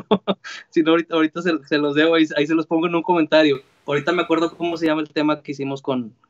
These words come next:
con, con, este, con, con Eugenia. Este, pero esa conexión, esa conexión la hice a través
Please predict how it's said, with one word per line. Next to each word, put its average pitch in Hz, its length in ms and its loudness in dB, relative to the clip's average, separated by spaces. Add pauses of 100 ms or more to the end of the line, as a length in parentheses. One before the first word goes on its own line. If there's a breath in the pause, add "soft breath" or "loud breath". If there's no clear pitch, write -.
con, 120 320 -8
con, 117 500 -6 (320)
este, - 340 -6
con, 127 180 0
con 127 200 2
Eugenia. 151 360 4 (640 loud breath)
Este, 127 800 2 (760)
pero 139 440 2
esa 139 240 -4
conexión, 170 760 -4 (2000)
esa 143 260 -2
conexión 156 380 -4
la 156 80 2
hice 156 120 -2
a 160 60 -6
través 143 480 -4